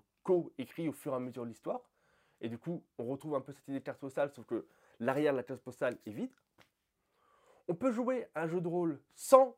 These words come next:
personnage, comme Microscope ou d'autres jeux qui vont être plutôt des, des créations d'univers,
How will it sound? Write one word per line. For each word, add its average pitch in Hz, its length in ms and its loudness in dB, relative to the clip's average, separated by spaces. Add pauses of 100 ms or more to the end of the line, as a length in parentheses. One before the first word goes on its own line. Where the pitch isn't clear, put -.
personnage, - 600 -8 (840)
comme 131 180 2
Microscope 147 640 -2
ou 120 120 -6
d'autres 110 500 -2
jeux 131 160 -4
qui 165 120 -12
vont 110 100 -4
être 104 100 -12
plutôt 143 240 -6
des, 110 240 -6 (340)
des 117 140 -8
créations 147 380 -6
d'univers, 127 440 -2